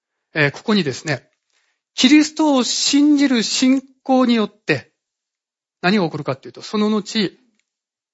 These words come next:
従うことができると。何に従うことができるかっていうと、この契約条件で神様が私たちに提示しておられるのは、神の律法を守るというこの契約の条件。これを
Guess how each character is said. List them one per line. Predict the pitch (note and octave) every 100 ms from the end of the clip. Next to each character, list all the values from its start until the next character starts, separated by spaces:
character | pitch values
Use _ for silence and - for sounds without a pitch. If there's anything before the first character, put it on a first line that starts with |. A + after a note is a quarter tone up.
| _ _ _ _
従 | - - A#3+ C#4
う | C4+
こ | C4+
と | A#3
が | F#3
で | D3+
き | -
る | G3+
と。 | - - _ _ _ _ _ _ _ _ _ _ _ _ _ _ _ _
何 | F3 F#3+
に | F3+
従 | - D#3 D3+
う |
こ | C#3+
と | D3
が | C3+
で | C3+
き | C3+
る |
か | C#3+
っ |
て | - -
い |
う |
と、 | C#3+
こ | A3+
の | A3+
契 | - B3
約 | C4 B3+
条 | A#3+ A#3+
件 | A3 G3 D#3+
で | F3+ C#3 - _ _
神 | A3+ G#3
様 | F3+ D#3+
が |
私 | C#3+ D3+ D#3
た | D#3+
ち | -
に | D#3+ A#3 - _ _ _ _ _
提 | F#3+
示 | F3
し | -
て |
お | D#3
ら | D3+
れ | D3+
る | C#3
の | C3
は、 | D3 A2 _ _ _
神 | - B3+
の | A#3
律 | F#3 - G3+
法 |
を | E3+
守 | C#3+ E3 A3+ C4
る | C4
と | E3+
い | C#3
う | C3 _ _ _
こ | F3+
の | D#3+
契 | - F3+
約 | D#3+ -
の | D#3
条 | C3+ C3+
件。 | - _ _ _ _ _ _ _ _ _ _ _
こ | - B3+
れ | B3
を | B3+ F3+